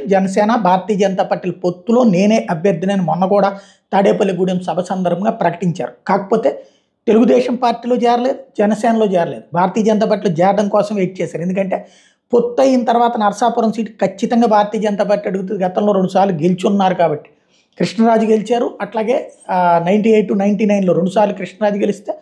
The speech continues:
తర్వాత రెండు వేల పద్నాలుగులో వచ్చేటప్పటికి అక్కడి నుంచి గోకరాజు, గంగరాజు కూడా గెలిచున్నారు కాబట్టి అది కావాలంటున్నటువంటి పరిస్థితి.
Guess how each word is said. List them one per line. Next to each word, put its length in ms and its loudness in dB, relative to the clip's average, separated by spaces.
తర్వాత 300 2
రెండు 220 0
వేల 200 2
పద్నాలుగులో 580 0
వచ్చేటప్పటికి 640 -2
అక్కడి 260 -2
నుంచి 400 -4
గోకరాజు, 440 2
గంగరాజు 300 2
కూడా 160 2
గెలిచున్నారు 480 0
కాబట్టి 460 0
అది 120 0
కావాలంటున్నటువంటి 960 0
పరిస్థితి. 460 -12